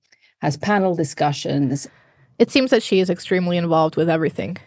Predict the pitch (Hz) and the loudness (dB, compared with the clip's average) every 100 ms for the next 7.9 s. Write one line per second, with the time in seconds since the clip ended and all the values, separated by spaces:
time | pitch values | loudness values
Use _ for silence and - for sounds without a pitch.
0 | - 180 190 202 208 202 190 - 170 190 | -2 2 4 4 2 0 -2 -4 -4 -2
1 | 175 170 180 170 165 170 - - _ _ | 0 0 -2 -2 -2 -4 -8 -16 _ _
2 | _ - 226 254 339 269 254 247 247 226 | _ 0 2 2 2 2 0 -2 2 2
3 | 190 208 202 208 208 - _ _ - 254 | 2 0 0 0 -2 -12 _ _ -2 -2
4 | 254 247 254 254 226 220 208 202 196 202 | 2 2 2 0 2 2 2 0 2 0
5 | 180 165 190 208 202 233 226 - 214 196 | 0 -4 -4 -2 0 0 0 -2 -4 -2
6 | 233 - - 180 196 185 277 262 262 277 | -2 -4 -4 -2 -2 -4 -2 0 -2 -4
7 | 196 254 - - 190 269 247 247 247 | -2 0 0 -4 -8 -2 -2 -2 -4